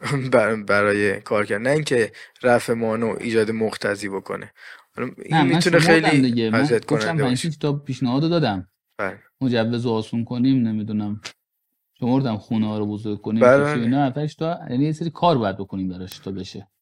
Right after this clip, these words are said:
Speaker 1: آره، این جز-،
Speaker 2: سیاست
Speaker 1: حالا
Speaker 2: تک خطی
Speaker 1: چون
Speaker 2: نداره.
Speaker 1: معمولاً دولتی ها بیشتر این میارن به سمت یه حالتی که مجبور
Speaker 2: نه،
Speaker 1: کردن
Speaker 2: دولتی
Speaker 1: اتفاق.
Speaker 2: فعلاً وام می‌دن.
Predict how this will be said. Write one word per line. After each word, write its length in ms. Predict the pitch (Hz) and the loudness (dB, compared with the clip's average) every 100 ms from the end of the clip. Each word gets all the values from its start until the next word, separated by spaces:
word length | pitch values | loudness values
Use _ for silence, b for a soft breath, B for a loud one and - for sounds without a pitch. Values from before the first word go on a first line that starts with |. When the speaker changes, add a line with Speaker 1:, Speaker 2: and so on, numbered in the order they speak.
| _ | _
Speaker 1:
آره، 200 | 123 120 | -2 -2
این 280 | 117 147 147 - - - | -2 -6 -8 -14 -20 -2
جز-، 220 | 135 135 | -2 2
Speaker 2:
سیاست 260 | 143 156 | 2 4
Speaker 1:
حالا 140 | 160 160 | 2 0
Speaker 2:
تک 240 | 143 117 | 0 -2
خطی 260 | - 117 - | 0 -2 4
Speaker 1:
چون 100 | 160 | 6
Speaker 2:
نداره. 200 | 165 170 | 6 8
Speaker 1:
معمولاً 280 | 175 165 139 | 6 4 4
دولتی 520 | 156 170 170 156 170 | 6 8 6 4 2
ها 60 | |
بیشتر 420 | 156 143 160 156 156 - - | 2 0 4 4 2 -4 -10
این 200 | 151 147 | -8 0
میارن 280 | 151 165 160 | 6 6 6
به 60 | |
سمت 320 | 151 160 160 170 165 165 - | 2 0 4 6 8 8 4
یه 140 | - 156 | 0 0
حالتی 440 | 143 143 147 147 | 4 6 6 2
که 120 | - | 0
مجبور 480 | 156 135 127 127 135 | 2 4 2 4 2
Speaker 2:
نه، 60 | 123 | 2
Speaker 1:
کردن 280 | - 120 143 | 4 4 6
Speaker 2:
دولتی 200 | 160 170 | 6 6
Speaker 1:
اتفاق. 220 | 185 196 | 4 4
Speaker 2:
فعلاً 180 | 202 202 | 4 6
وام 240 | 175 127 104 | 6 4 2
می‌دن. 300 | 98 92 | -2 -6